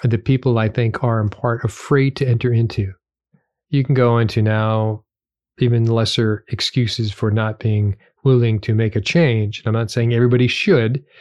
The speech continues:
That's where labs come in, right? You look at 'em hormonally, this big metabolic panel that I do and genomically. So you look at each person's difference and you address those,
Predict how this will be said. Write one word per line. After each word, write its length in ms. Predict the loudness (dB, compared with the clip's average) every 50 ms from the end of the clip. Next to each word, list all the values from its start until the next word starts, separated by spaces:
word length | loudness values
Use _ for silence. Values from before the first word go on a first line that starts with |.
| -20 _ -8
That's 180 | -8 -8 -4 -2
where 100 | 0 0
labs 420 | 2 2 2 2 0 0 0 -2
come 220 | 0 2 2 4 4
in, 220 | 2 2 2 2
right? 180 | 2 2 0 0
You 80 | 0 0
look 180 | 0 0 0
at 120 | 0 0 0
'em 140 | 0 -2 -4 -8 -16 _ -2
hormonally, 680 | 0 2 2 2 2 2 2 0 0 0 0 -2 -2
this 140 | -2 -2 -2
big 180 | -2 -2 0 2
metabolic 560 | 2 2 2 2 2 2 0 -2 -4 -6 -6
panel 320 | -2 0 0 2 2 0 0
that 120 | 0 0
I 80 | 0 0
do 380 | 0 0 0 2 2 2 2
and 180 | 2 0 -2 -2 -6 -12 -20 -20 -20 -8 -2
genomically. 500 | 2 2 4 4 4 2 2 0 -2 0
So 100 | 0 2
you 240 | 2 4 4 2 2
look 320 | 2 2 0 0 2 2
at 120 | 0 2 2
each 200 | 0 -2 -2 -2
person's 440 | 0 0 2 2 2 0 0 0 0
difference 400 | -2 -2 0 0 -2 -2 -2 0
and 120 | 0 0
you 140 | 2 2 0
address 440 | 0 0 0 0 0 0 -2 -4 -2
those, 380 | -2 0 0 0 0 0 -2